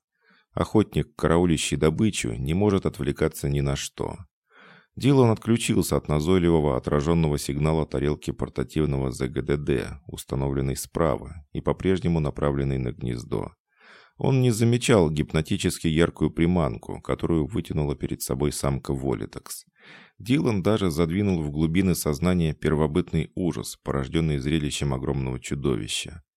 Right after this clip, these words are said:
Он спокойно поднял пистолет и навел его точно в основание щупальца, где был скрыт главный нервный узел, и выстрелил.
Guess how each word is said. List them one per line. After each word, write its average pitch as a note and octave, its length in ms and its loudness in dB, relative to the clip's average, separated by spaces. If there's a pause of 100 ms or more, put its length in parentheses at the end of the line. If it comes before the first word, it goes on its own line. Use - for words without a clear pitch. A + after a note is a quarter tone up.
(300)
Он C#3 180 -2
спокойно G2+ 560 0
поднял D#2 400 0
пистолет G2+ 720 -2 (100)
и - 80 -4
навел G2+ 340 2
его F2+ 220 -4
точно - 460 -2
в D#2+ 40 2
основание D#2+ 540 0
щупальца, - 800 -6
где - 160 -6
был C#2 180 -2
скрыт F2+ 320 -2
главный D2+ 400 2
нервный C2 480 -4
узел, A#1 360 -8 (340)
и F#2+ 80 -2
выстрелил. A#1+ 800 -6